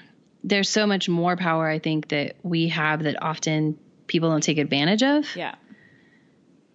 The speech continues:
Speaker 1: Because they're just not paying attention.
Speaker 2: Yes. Yes. You have to have that awareness first of that question going through your head. Like, so start to observe.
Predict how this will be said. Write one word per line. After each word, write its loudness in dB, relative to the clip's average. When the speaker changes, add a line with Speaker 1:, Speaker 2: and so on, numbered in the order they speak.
Speaker 1:
Because 0
they're 4
just -2
not -2
paying 0
attention. -2
Speaker 2:
Yes. -10
Yes. -10
You -8
have -2
to -6
have -4
that -4
awareness -8
first -12
of -4
that -4
question -4
going -6
through -8
your -6
head. -6
Like, -6
so -8
start -6
to -8
observe. -10